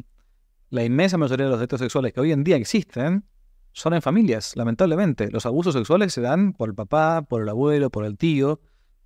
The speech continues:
Toda gente que no vive celibato, o sea, vive una vida sexual, eh, activa, mm, hetero u homo, da lo mismo en este caso, pero que no, si, si no solamente los delitos sexuales serían solamente de gente célibe.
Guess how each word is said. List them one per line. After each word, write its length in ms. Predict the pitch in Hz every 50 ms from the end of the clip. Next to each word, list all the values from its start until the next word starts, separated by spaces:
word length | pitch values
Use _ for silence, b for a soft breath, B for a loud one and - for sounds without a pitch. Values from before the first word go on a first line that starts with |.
| _ _ _ _
Toda 160 | - 208 208
gente 280 | - - 220 240 202 165
que 120 | 127 127
no 160 | 123 131 135 135
vive 200 | 147 147 139 123
celibato, 460 | 120 131 156 220 269 240 - - 104
o 100 | 107 -
sea, 120 | - 110
vive 340 | 107 123 135 135 123 117 110
una 140 | 113 113 113
vida 520 | 117 127 131 127 120 113 110 113 117 117 110
sexual, 640 | - 120 101 - - 151 151 139 123 107 101 95 - _ _ _ _ _ _ _ _ _ _ _
eh, 340 | - 107 104 104 101 101 98 101
activa, 800 | - 110 104 - - 214 208 185 156 151 156 170 175 175 151 - _ -
mm, 560 | 120 113 110 110 107 104 101 101 98 107 - - - _
hetero 440 | - 160 160 - - 160 147 135 123
u 200 | - 117 113 127
homo, 280 | 135 139 143 160 170
da 120 | 147 127 110
lo 80 | 113
mismo 220 | 120 147 151 139 131
en 60 | 123
este 140 | 120 - -
caso, 400 | - 214 185 - - 202 202 - _ _ _ _ _ _ _ - - - _
pero 180 | 120 113 104
que 80 | 110 113
no, 640 | 123 127 131 127 123 120 117 113 113 113 107 107 107 - 113 117 - 101
si, 160 | - - - -
si 200 | - - - 110
no 100 | 123 170
solamente 400 | - 190 170 147 147 143 - 151
los 120 | 139 120 104
delitos 220 | 123 135 143 147
sexuales 380 | 120 135 120 - 160 175 180 -
serían 420 | 139 123 131 139 143 156 165 - - _ _ _ - - - - _ _ _
solamente 600 | - - - - 151 151 147 139 139 135 - 135
de 60 | 120
gente 240 | - 127 120 120 120
célibe. 400 | - 160 156 120 104 101 98